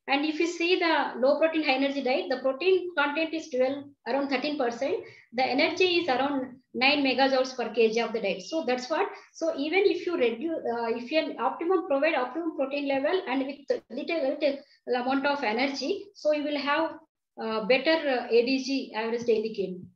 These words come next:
When come to the one by one, the sorghum stover can be included up to sixty percent, and, uh, maize stover,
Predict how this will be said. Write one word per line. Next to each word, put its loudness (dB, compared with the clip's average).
When -4
come 0
to -2
the 2
one 0
by 6
one, 2
the -2
sorghum -2
stover 0
can -2
be -2
included -2
up -6
to -4
sixty -8
percent, -2
and, -2
uh, -6
maize -6
stover, 0